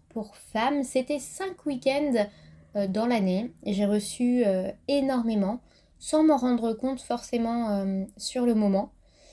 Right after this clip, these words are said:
Et ce parcours a fermé. Je me suis dit qu'il était, euh, tellement dommage que ça s'arrête,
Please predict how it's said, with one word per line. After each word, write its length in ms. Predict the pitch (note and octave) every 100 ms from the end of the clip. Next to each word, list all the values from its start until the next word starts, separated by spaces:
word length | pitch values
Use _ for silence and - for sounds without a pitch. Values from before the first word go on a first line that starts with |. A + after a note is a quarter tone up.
| - - _ _ -
Et 120 | D4
ce 120 | D4+ D4
parcours 400 | A3+ - D4 A#3+
a 100 | F#3+
fermé. 680 | - C4 C4 A#3+ A#3 C4+ - _ _ _ _ _ _ _ _
Je 140 | G#3 G#3
me 140 | G#3+
suis 200 | G#3+ A3
dit 180 | A3 C4
qu'il 280 | - A3 G3+
était, 400 | G3 - A#3 A3+
euh, 280 | G3+ G3 F#3+ G3 G#3 _ _ _ - -
tellement 680 | C4+ C4+ C4+ B3+ B3+ C4 B3+
dommage 920 | G#3 F#3+ A#3+ A#3+ A#3+ A#3+ A#3+ - - - -
que 320 | G#3+ G3+ G3
ça 160 | G3
s'arrête, 460 | B3 G#3 F#3 G#3